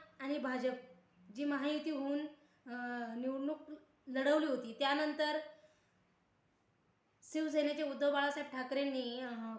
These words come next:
खुर्चीसाठी म्हणावं का त्यांच्या काय मनात ते आपल्याला माहिती नाही, पण त्यांनी जो, अं, राष्ट्रवादीसोबत जाऊन, अं, सत्ता स्थापन केली होती, त्यानंतर तुम्हाला सांगते, एकशे पाच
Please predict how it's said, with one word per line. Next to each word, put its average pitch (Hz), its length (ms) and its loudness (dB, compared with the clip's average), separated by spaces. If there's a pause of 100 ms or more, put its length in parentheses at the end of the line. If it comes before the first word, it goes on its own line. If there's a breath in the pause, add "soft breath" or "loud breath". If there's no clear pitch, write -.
(100)
खुर्चीसाठी 294 480 -6
म्हणावं 277 320 0
का 285 120 -2
त्यांच्या 269 340 -4
काय 262 180 -6
मनात 262 300 -4
ते 262 80 -4
आपल्याला 254 300 -4
माहिती 262 300 -6
नाही, 233 200 -10 (340)
पण 262 180 -2
त्यांनी 269 300 -2
जो, 294 240 0 (440 loud breath)
अं, 240 360 -10
राष्ट्रवादीसोबत 262 800 -4
जाऊन, 277 180 0
अं, 262 280 -4 (360)
सत्ता 302 340 0
स्थापन 269 380 0
केली 254 180 -4
होती, 247 220 -6
त्यानंतर 269 460 -2
तुम्हाला 277 280 -4
सांगते, 262 320 -8
एकशे 277 500 -4
पाच 294 680 -2